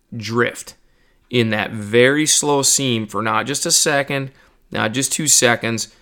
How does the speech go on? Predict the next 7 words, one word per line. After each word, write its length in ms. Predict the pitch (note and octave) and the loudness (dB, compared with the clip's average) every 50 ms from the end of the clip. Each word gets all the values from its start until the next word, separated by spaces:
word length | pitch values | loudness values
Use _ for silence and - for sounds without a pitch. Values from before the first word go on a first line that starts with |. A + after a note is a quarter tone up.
| _ _ _ _ _ _ - | _ _ _ _ _ _ -2
but 160 | - G#2+ - | -2 -2 -2
four 720 | - - - - C3+ C3+ C3 B2+ B2+ B2+ B2 B2+ B2+ - _ _ _ - | -2 -10 -4 -2 0 2 4 4 4 4 2 2 -2 -8 _ _ _ -20
or 60 | - | -18
five 440 | - - - B2+ A#2 A#2 A#2 A2 G#2 | -6 2 6 6 8 8 6 4 2
seconds. 560 | - - A2+ G#2 - - - - - - - - | 0 2 0 0 0 -4 -10 -8 -10 -10 -10 -6
And 160 | - A#2 A#2+ A#2+ | -4 -4 -2 0
I, 200 | - - A#2 | 2 2 2